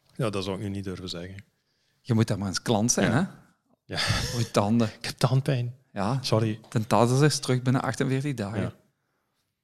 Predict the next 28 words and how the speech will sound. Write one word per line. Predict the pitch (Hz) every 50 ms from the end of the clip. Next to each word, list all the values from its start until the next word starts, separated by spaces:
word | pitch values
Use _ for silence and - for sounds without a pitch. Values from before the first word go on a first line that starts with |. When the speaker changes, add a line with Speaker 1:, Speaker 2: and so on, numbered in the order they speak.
| _ _ _ _ _ _ _ _ _
Speaker 2:
Nee, | - 113 110
nee, | 101 95 87
Speaker 1:
Ja, | 92
Speaker 2:
chapeau. | 101 104 107 95 95 95 107
Speaker 1:
zelfs | 92 92 92
Speaker 2:
Allee. | 90 90
Speaker 1:
dan | 90 92
nog. | 107 110 101 104 - - - - - - _ _ _ _ _ _ _
Speaker 2:
Dat | _ - -
is, | - - - _
dat | _ 110 95
is | -
waanzin, | - 92 85 78 80 107 135 123 110 90
hè? | 90 104
Je | 110 104
kunt | 92 - 110 104
je | 104
dat | 90 98 92
niet | 95 101 101 101 98 90 - - - _ _ _ _ _ _ _ _ _ _ _ _ _ _ _ _ _ _ _
Speaker 1:
Dat | - 95 90
is, | - - -
eh, | 92 90 87 85 82 82 85 - _ _ _ _
meer | _ 104 110 113 117 120
dan | 117 110 107
ons | 104 101 -
jaarvolume | - 104 95 98 104 92 110 107 107 104 104 104 107
op, | 101 95 90 - -
eh, | 92 90 87 90